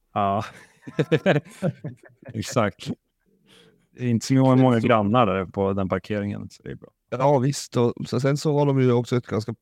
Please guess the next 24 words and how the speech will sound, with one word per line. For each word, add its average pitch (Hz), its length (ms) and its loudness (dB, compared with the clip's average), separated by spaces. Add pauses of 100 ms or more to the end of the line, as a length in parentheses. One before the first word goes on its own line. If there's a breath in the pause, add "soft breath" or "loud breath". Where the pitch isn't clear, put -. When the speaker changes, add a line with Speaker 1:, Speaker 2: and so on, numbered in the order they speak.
(140)
Speaker 2:
liksom, 110 260 -2
härligt 113 360 0
projekt - 440 -6
med 110 120 0
de 110 120 0
här 107 100 2
nya 107 340 2 (460)
aktierna 117 520 0
som 101 140 -2
de 104 80 2
fick - 260 -4
då 98 260 -2
i 107 160 0
ett 104 180 -4
bolag 104 380 0
som 104 160 -2
inte, 101 220 -4
ja, 107 320 -2
nu - 140 -4
är 104 60 2
inte 104 160 -2
det 104 260 0
riktigt, 104 420 -4
eh, 98 280 0